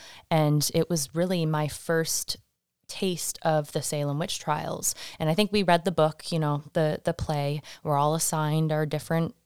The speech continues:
you know, characters. And then you watch the movie, the one with Winona Ryder and Daniel Day-Lewis.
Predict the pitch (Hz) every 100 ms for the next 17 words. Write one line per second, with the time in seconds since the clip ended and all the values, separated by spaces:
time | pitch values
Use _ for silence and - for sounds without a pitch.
0 | - 160 165 - 156 143 - 147 143 170
1 | 170 160 165 170 151 151 - 196 240 311
2 | - - - - - - 151 147 156 156
3 | 151 165 165 156 160 156 147 147 160 170
4 | 151 143 147 147 131 139 151 175 220 269
5 | - -